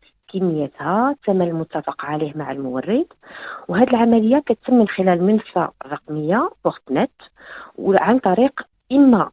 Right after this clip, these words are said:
المستورد، آه، شخصيًا ولا عن طريق عميل الشحن اللي هو لو ترانزيتير،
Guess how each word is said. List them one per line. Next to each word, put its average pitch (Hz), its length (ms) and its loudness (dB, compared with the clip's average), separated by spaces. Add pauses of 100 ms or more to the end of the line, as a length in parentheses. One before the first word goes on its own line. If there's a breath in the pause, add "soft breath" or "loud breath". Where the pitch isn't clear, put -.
(140)
المستورد، 175 640 -2 (520)
آه، 143 100 -6
شخصيًا 170 680 -2
ولا 226 260 4
عن 202 220 2
طريق 196 380 0 (100)
عميل 185 420 2
الشحن - 380 -2
اللي 196 180 2
هو 175 140 0
لو 156 100 -2
ترانزيتير، 156 600 -2